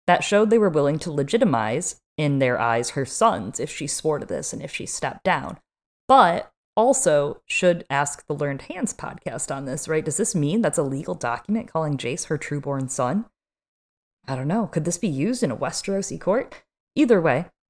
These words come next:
they've stolen her house, so whatever. It doesn't matter. Uh, but it does show that Alicent is saying, "This is your out. Like, I will, I can make this happen for you," which is interesting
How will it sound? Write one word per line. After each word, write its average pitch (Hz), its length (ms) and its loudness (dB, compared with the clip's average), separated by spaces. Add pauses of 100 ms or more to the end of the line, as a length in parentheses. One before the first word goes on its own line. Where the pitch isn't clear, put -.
(340)
they've 208 180 4
stolen 131 300 0
her - 120 -4
house, - 260 -10
so - 260 -4 (120)
whatever. - 320 -12
It - 60 -20
doesn't 160 180 -8
matter. 139 260 -6 (420)
Uh, 147 260 4
but 170 240 8
it 175 160 6
does 214 240 10
show 190 480 8
that 165 220 4
Alicent 180 480 4
is 160 160 -2
saying, 151 640 2 (420)
"This 156 200 -2
is 151 160 -2
your 156 160 2
out. 156 320 4
Like, 147 160 0
I 147 240 4
will, 151 440 2 (640)
I 147 120 2
can 147 380 -4
make 143 260 -4
this - 200 -4
happen 151 380 -2
for - 100 -10
you," 117 360 -6 (400)
which 175 180 -2
is 160 120 0
interesting 143 760 -2